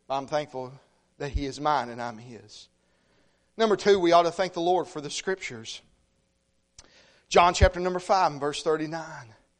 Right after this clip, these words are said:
We see that the Scriptures, they convict, they, uh, they cut, they correct, they counsel, they clean, they comfort. The Scriptures, the Word of God, this holy book that we hold in our hands, that holds this country, uh, together, that built this country,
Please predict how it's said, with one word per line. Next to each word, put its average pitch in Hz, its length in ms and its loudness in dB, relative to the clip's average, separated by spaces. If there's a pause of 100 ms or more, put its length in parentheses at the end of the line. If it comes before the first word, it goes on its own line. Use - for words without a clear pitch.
(480)
We 233 100 0
see 247 220 2
that 220 180 6
the 214 80 2
Scriptures, 247 540 0
they 208 100 4
convict, 190 560 4
they, 180 240 2
uh, 180 400 8
they 185 160 4
cut, 190 480 8 (200)
they 208 120 6
correct, 214 560 10
they 190 140 4
counsel, 220 580 4
they 180 140 2
clean, 226 460 4
they 180 100 2
comfort. 247 520 4 (200)
The 233 100 6
Scriptures, 233 540 0
the 220 100 4
Word 302 300 2
of 233 100 -6
God, 262 400 8
this 285 220 2
holy 294 320 12
book 247 400 8 (160)
that 262 160 12
we 269 140 6
hold 330 280 12
in 277 100 2
our 247 140 6
hands, 269 380 6
that 247 100 8
holds 330 380 8
this 294 180 2
country, 269 540 2 (200)
uh, 311 140 12
together, 269 580 12
that 269 320 8
built 381 280 10
this 294 200 2
country, 269 460 6